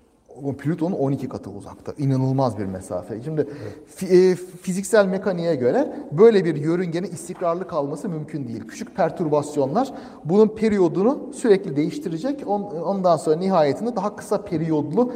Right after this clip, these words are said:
Speaker 1: bir yörüngeye oturacak bu. Bu şekilde
Speaker 2: Ya
Speaker 1: kalması
Speaker 2: belki
Speaker 1: mümkün
Speaker 2: yaklaşıyordur.
Speaker 1: değil.
Speaker 2: Yani adamın üç bin altı yüz dediği yanlıştır.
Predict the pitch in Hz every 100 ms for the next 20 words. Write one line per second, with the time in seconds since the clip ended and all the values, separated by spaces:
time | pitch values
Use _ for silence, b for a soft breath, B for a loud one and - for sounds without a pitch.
0 | B 175 175 151 139 139 226 156 147 135
1 | 127 113 - 131 135 123 113 127 - 120
2 | - 117 107 160 143 127 160 - 196 131
3 | 120 123 117 - 127 120 120 143 190 -
4 | 190 185 175 - 190 170 156 165 170 175
5 | 113 92 - -